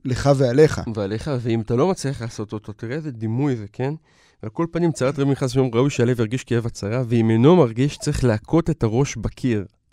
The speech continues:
Speaker 2: היינו, להכות את הראש בקירות ליבו. איזה, כאילו...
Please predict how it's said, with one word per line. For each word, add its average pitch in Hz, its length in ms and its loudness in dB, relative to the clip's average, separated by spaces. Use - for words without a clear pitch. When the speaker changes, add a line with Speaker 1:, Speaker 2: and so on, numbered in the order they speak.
Speaker 2:
היינו, 135 220 6
להכות 117 440 2
את 131 120 -2
הראש 123 280 0
בקירות 113 480 -4
ליבו. 101 260 -4
איזה, 135 240 0
כאילו... 131 600 2